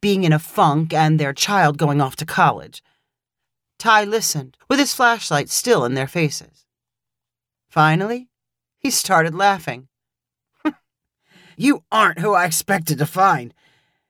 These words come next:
You're not exactly hooligan types." Kim and Brady laughed in relief. <laughs> "No, we're not," Kim said. "And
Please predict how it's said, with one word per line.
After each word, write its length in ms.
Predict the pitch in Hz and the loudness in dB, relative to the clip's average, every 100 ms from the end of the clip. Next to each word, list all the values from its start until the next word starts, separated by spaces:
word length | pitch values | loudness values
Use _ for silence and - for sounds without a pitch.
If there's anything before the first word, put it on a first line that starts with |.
| _ | _
You're 180 | - 214 | -6 0
not 220 | 233 320 | 2 0
exactly 520 | 208 165 208 190 143 | -2 2 2 0 -4
hooligan 520 | 147 233 262 196 147 127 | -2 0 2 2 0 -2
types." 460 | 156 123 - - _ _ _ _ _ _ _ _ - | -2 -2 -4 -16 _ _ _ _ _ _ _ _ -6
Kim 260 | 196 185 | 0 2
and 160 | 180 175 | 0 -2
Brady 320 | 156 160 151 | 0 0 0
laughed 420 | 139 165 156 131 | -2 0 0 0
in 100 | 151 | -2
relief. 440 | 143 143 120 120 - _ _ _ _ _ | 0 -2 -4 -10 -20 _ _ _ _ _
<laughs> 720 | 262 220 - 254 - - - - | -2 -2 0 -2 -4 -14 -10 -2
"No, 420 | 247 269 226 165 160 | 0 2 0 -6 -8
we're 220 | 214 247 | -2 0
not," 480 | 240 240 190 - - _ | 0 0 -2 -4 -16 _
Kim 200 | - 151 | 0 0
said. 340 | 131 143 113 _ _ _ _ _ _ _ - | 0 -6 -10 _ _ _ _ _ _ _ -2
"And 280 | 277 247 | 0 0